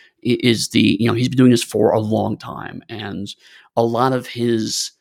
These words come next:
heroic war efforts occurred in off-screen things. And so it's, um, I don't know. It, it, the, the, the, the Sec-, Southern Cross tried so hard to make it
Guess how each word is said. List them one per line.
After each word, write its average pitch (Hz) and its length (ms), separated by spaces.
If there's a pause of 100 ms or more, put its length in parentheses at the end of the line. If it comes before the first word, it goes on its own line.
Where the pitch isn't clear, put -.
(1000)
heroic 135 480
war 131 200
efforts 120 440
occurred 117 600
in 117 340 (560)
off-screen 117 640
things. 104 460 (520)
And 110 480 (360)
so 139 260
it's, - 480 (1500)
um, 113 440 (960)
I 180 40
don't 180 80
know. 156 100
It, 170 180 (100)
it, - 360
the, 185 240
the, 185 140
the, - 0
the 180 400 (500)
Sec-, 247 380
Southern 240 400
Cross 180 220
tried 135 220
so 151 140
hard 139 280
to 139 60
make 117 360
it 131 80